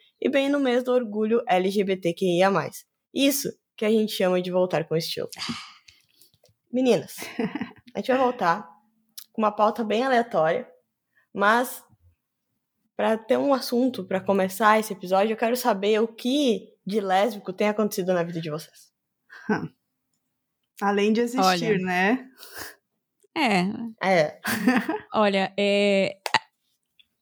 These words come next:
Speaker 3: já que o título do episódio é Aleatoriedades, tem coisas bem aleatoriamente lésbicas mesmo que aconteceram na nossa vida aqui em casa.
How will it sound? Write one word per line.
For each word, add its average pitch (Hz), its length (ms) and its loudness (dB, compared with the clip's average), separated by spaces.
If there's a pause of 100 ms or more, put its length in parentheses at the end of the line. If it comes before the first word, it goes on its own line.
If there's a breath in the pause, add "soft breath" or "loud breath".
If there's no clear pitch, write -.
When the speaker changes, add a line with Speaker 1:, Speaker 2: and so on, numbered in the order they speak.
(120)
Speaker 3:
já 262 280 2
que 403 240 -2
o 330 60 0
título - 380 -4
do 240 60 4
episódio 202 420 0
é 185 60 2
Aleatoriedades, 185 1200 0
tem 214 440 2 (120)
coisas 220 400 2 (100)
bem 208 340 2
aleatoriamente 359 720 0
lésbicas 226 580 0
mesmo 202 320 2
que 208 80 -4
aconteceram 196 520 0
na 196 340 2
nossa 202 320 2
vida 208 220 2
aqui 208 140 -2
em 226 40 -2
casa. 160 580 0